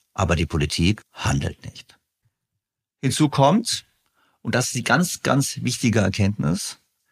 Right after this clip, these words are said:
die wir eigentlich alle wissen, die wir uns aber nicht ausreichend bewusst machen, wir haben keine eigene Währung mehr. Das heißt,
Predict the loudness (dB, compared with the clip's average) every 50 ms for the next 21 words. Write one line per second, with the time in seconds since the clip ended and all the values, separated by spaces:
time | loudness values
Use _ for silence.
0 | _ _ _ _ 0 0 2 2 2 2 2 2 2 2 4 4 2 2 2 2
1 | 4 4 4 4 2 0 -2 _ _ _ _ _ _ _ _ -2 0 2 2 2
2 | 4 2 2 2 4 4 4 2 0 -6 -12 _ _ 4 4 4 4 2 0 -2
3 | 0 0 0 0 0 -2 -2 0 2 2 4 2 2 2 0 0 0 0 0 0
4 | 0 0 0 -2 -6 _ _ _ _ _ _ _ _ _ _ _ _ -2 0 0
5 | 2 4 4 4 4 4 4 4 4 2 -2 -8 _ _ _ _ 0 2 4 4
6 | 4 4 2 2 0 2 2 2 2 4 2 2 2 0 0 -2 -4 -6 -6 -8
7 | -8 -12 -16 _ _ _ _ _ _ _ _ _ _ _ _ _ _ _ _ _
8 | _ _ _ -4 -2 0 2 2 4 4 4 4 2 0 -4 _